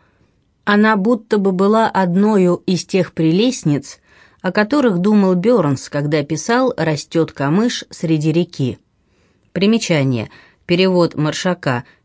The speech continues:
тысяча семьсот восемьдесят четвёртый год. Конец примечания. Но то было внешнее впечатление, не соответствующее истине.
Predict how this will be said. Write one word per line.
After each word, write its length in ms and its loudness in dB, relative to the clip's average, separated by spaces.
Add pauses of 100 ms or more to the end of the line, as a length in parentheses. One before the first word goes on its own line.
(100)
тысяча 380 -4
семьсот 460 -2
восемьдесят 600 -2
четвёртый 540 -4
год. 320 -4
Конец 340 0
примечания. 720 -4 (1080)
Но 220 2
то 200 4
было 200 4
внешнее 560 2
впечатление, 880 0 (300)
не 180 4
соответствующее 1160 0
истине. 760 -4